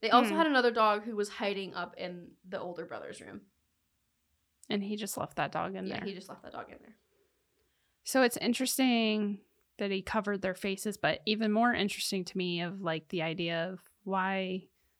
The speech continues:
Speaker 2: pile things on top of them.
Speaker 1: To me, it, like, looks to me like he was trying to bury them.
Speaker 2: That's
Speaker 1: Because
Speaker 2: not how you bury people,
Speaker 1: No,
Speaker 2: Tyler.
Speaker 1: but here's the other
Speaker 2: <laughs>
Speaker 1: thing. Like,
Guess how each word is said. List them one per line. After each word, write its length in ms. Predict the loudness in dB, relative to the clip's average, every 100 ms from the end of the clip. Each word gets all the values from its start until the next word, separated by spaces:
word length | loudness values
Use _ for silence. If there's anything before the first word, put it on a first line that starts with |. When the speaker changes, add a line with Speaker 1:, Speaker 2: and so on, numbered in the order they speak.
| _
Speaker 2:
pile 460 | -6 0 2 2 0
things 440 | -2 -4 -4 -6
on 160 | -6 -6
top 280 | -4 -4 -2
of 160 | -6 -4
them. 440 | -6 -4 -4 -6 _
Speaker 1:
To 140 | -4
me, 300 | -2 0 -2 0
it, 240 | -4 -4
like, 240 | -4 -4 -4
looks 280 | -6 -6 -10
to 140 | -10
me 160 | -8 -10
like 140 | -12
he 120 | -10 -10
was 100 | -8
trying 220 | -8 -8
to 40 | -8
bury 340 | -8 -8 -12
them. 260 | -16 -18 -20 _ _ _ _ _ _ _ _
Speaker 2:
That's 240 | -18 -8 2
Speaker 1:
Because 60 |
Speaker 2:
not 220 | 6 6
how 160 | 8 8
you 160 | 8 8
bury 340 | 10 10 8
people, 300 | 6 6 6
Speaker 1:
No, 80 | 6
Speaker 2:
Tyler. 420 | 8 10 8 6
Speaker 1:
but 100 | 2
here's 300 | 0 4 4
the 160 | 2 -2
other 200 | -2 4
Speaker 2:
<laughs> 140 | 6
Speaker 1:
thing. 100 | 6
Like, 180 | 0